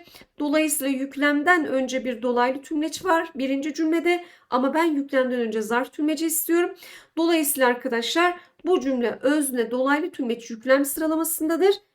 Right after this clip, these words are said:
Gitti. Bir ile ilgilenmiyorum. İkiye bakıyorum. Birazdan sazanlar,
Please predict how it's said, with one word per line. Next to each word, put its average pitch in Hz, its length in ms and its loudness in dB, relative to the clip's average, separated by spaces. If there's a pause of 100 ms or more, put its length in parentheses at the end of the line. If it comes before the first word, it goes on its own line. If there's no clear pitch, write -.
(140)
Gitti. 294 500 -2
Bir 254 140 0
ile 294 100 0
ilgilenmiyorum. 202 720 -2 (440)
İkiye 359 340 4
bakıyorum. 311 500 0 (340)
Birazdan 320 520 2
sazanlar, 302 800 2